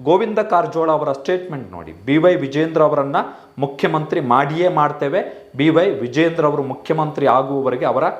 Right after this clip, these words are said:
ಶಕ್ತಿಯಾಗಿರ್ತೀವಿ" ಅಂತ ಹೇಳಿ. ಗೋವಿಂದ ಕಾರಜೋಳ ಅವರು ಸ್ವಲ್ಪ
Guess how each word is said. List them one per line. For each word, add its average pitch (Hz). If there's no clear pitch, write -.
ಶಕ್ತಿಯಾಗಿರ್ತೀವಿ" 127
ಅಂತ -
ಹೇಳಿ. -
ಗೋವಿಂದ 147
ಕಾರಜೋಳ 160
ಅವರು 131
ಸ್ವಲ್ಪ -